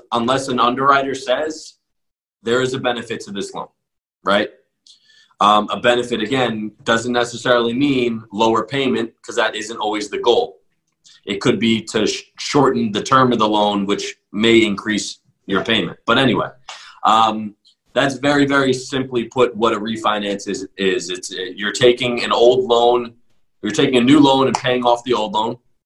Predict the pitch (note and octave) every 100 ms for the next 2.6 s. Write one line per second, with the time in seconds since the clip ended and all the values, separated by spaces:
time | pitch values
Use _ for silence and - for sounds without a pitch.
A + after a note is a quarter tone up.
0 | _ _ - G#2 G#2 G2+ G2 G2 - G2+
1 | G2+ G2 F#2+ A2 - B2+ B2 A#2+ A2+ A2+
2 | B2 A2+ A2 G2+ G2+ -